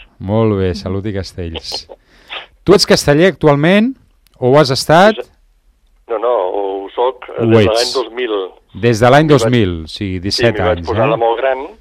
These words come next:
Speaker 2: O sigui, a, a l'època que normalment molta gent plega de fer coses físiques, jo vaig fer al revés.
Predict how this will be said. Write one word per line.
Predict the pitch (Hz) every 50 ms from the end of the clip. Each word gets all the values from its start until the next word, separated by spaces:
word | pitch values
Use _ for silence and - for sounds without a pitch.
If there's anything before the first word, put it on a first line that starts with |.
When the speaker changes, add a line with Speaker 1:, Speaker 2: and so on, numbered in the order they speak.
| _ _ _ _ _ _ - 117
Speaker 2:
O | -
sigui, | - 107 101 - - -
a, | 123 113 107 110
a | 107 104
l'època | 107 107 113 - 123 117 123 110
que | 117 113
normalment | 113 113 113 113 110 110 113 117 113
molta | 113 113 110 - 120
gent | 107 110 113 107 107 -
plega | - 113 113 110 107 107 107 104
de | 104 104
fer | - 113 107 104
coses | - 117 107 110 104 - -
físiques, | 135 127 127 123 - - 131 - - _ _ _ _ _ _ _ _ _ _ _ -
jo | 110 101
vaig | 101 98 -
fer | - 107
al | 98 95
revés. | 92 87 80 80 95